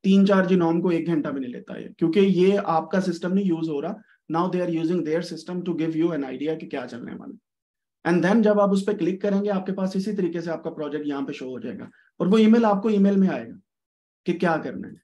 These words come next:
And then you can proceed with the thing। अब मुझे बताएं, is it difficult to make a pangenome आज के दिन? Obviously, Envy ने same काम करके same plot आपको देने होते हैं end पे।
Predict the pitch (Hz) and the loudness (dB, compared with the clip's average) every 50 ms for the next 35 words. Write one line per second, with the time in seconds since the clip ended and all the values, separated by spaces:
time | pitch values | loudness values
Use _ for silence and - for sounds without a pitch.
0 | _ _ _ 156 170 170 190 202 208 202 190 190 196 190 170 - - - 151 147 | _ _ _ 0 0 2 2 4 4 4 4 4 4 2 0 -2 -4 -6 -6 -6
1 | 131 127 139 123 - 123 - - - - - - _ _ _ _ _ _ _ - | -6 -6 -8 -8 -10 -12 -14 -14 -14 -14 -14 -16 _ _ _ _ _ _ _ -2
2 | - 247 285 294 269 233 240 226 220 202 170 147 139 139 160 185 - _ _ _ | 2 4 4 4 6 4 4 2 2 0 0 -2 -4 -6 -8 -10 -14 _ _ _
3 | _ _ _ _ _ _ _ _ _ _ _ _ _ _ - 185 190 302 339 330 | _ _ _ _ _ _ _ _ _ _ _ _ _ _ 0 2 2 2 2 0
4 | 170 151 180 185 254 277 262 277 269 262 - 277 254 220 196 196 202 208 220 220 | 0 0 0 0 0 -2 0 0 0 0 0 2 2 4 4 2 2 0 -2 -2
5 | 214 196 190 190 190 196 202 196 196 214 226 220 - _ _ _ _ _ _ _ | 0 0 2 2 2 2 2 0 -2 -4 -8 -10 -12 _ _ _ _ _ _ _
6 | _ _ _ _ _ _ _ _ _ _ _ _ _ _ _ - 156 160 160 160 | _ _ _ _ _ _ _ _ _ _ _ _ _ _ _ -8 -4 -4 -4 -4
7 | - - 202 190 185 180 180 190 190 - - _ _ _ _ _ _ _ _ _ | -2 -4 -2 -2 -2 -4 -4 -6 -6 -8 -14 _ _ _ _ _ _ _ _ _
8 | _ _ _ _ _ _ _ _ _ _ _ _ _ _ _ _ _ _ _ _ | _ _ _ _ _ _ _ _ _ _ _ _ _ _ _ _ _ _ _ _
9 | - 165 147 143 185 262 - - 175 170 190 - - - _ _ _ _ _ _ | -8 -8 -4 -4 -4 -4 -4 -2 -2 -2 -2 -2 -6 -10 _ _ _ _ _ _
10 | _ 170 170 180 180 180 214 226 226 226 233 226 - 196 175 180 196 214 202 202 | _ -2 -2 0 0 0 -2 -2 -2 -2 -4 -4 -4 -4 -4 -2 -4 -4 -4 -4
11 | 190 185 190 185 170 160 - - 208 208 202 - 196 180 185 196 190 185 170 165 | -2 -2 -2 -4 -4 -6 -6 -6 -8 -8 -6 -8 -6 -6 -4 -6 -4 -4 -4 -4
12 | 170 170 170 165 160 156 156 151 143 143 135 135 143 147 135 - 156 156 160 156 | -6 -6 -6 -8 -8 -8 -10 -10 -10 -8 -8 -8 -8 -8 -8 -8 -6 -6 -4 -4
13 | 160 - 196 | -4 -6 -6